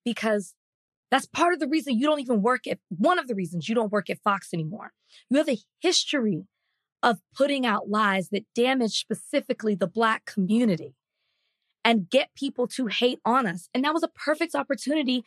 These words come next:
for Ice Cube to call that out. So to me, I keep going back to this question that I have. What was the purpose of all of that? What did you accomplish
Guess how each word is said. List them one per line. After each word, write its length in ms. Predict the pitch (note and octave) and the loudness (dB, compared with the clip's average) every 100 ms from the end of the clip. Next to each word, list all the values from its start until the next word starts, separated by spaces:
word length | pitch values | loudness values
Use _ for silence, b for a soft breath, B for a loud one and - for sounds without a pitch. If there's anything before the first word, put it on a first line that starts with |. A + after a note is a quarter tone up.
| b - | b -4
for 160 | - - | 2 4
Ice 280 | D4+ D4+ | 4 0
Cube 340 | - - D#4+ - | -6 -2 -2 -2
to 100 | D#4 | -10
call 320 | - - D4 C#4+ | -8 0 2 2
that 240 | D4 D4+ G#3+ | 0 0 0
out. 400 | D#4+ E4+ A3+ - B B B | 2 2 0 -4 B B B
So 220 | - D4+ | -2 -2
to 180 | - C#4+ | 0 0
me, 300 | D#4 E4+ E4 - | 2 2 2 2
I 100 | B3+ | 2
keep 300 | - D#4 D#4 | 0 -4 -2
going 240 | D4+ C#4 | 0 0
back 260 | B3+ C4 C4 | 0 -2 -2
to 120 | B3 | -4
this 260 | G3 C#4+ D#4 | -2 -2 -4
question 520 | - G#3+ F#3+ - A3 | -4 -4 -2 0 2
that 140 | A3 - | 2 2
I 160 | C4+ | 0
have. 300 | D#4 G#3 G3 F3+ | 0 0 -2 -2
What 600 | E3+ F#3 A#3+ D4+ E4+ F#4 _ | -4 0 2 2 2 -2 _
was 560 | G3 F3 A3 A3+ A3+ - | -10 -2 2 2 -2 -6
the 160 | G3+ F3 - - | -8 -8 -10 -4
purpose 440 | G3+ F#3+ E3 - | -4 -4 -8 -6
of 120 | D3+ | -6
all 200 | D#3+ E3+ | -6 -8
of 100 | E3 | -10
that? 240 | - D3+ - b b b - | -10 -10 -12 b b b -4
What 380 | F#3 B3+ E4+ - | 2 4 2 -2
did 260 | B3+ A3 - | -6 -6 -4
you 300 | A#3 B3 - | -2 -2 -2
accomplish 960 | E3+ - - A3 G#3 - - - - | -4 -4 -2 2 2 0 -10 -8 -10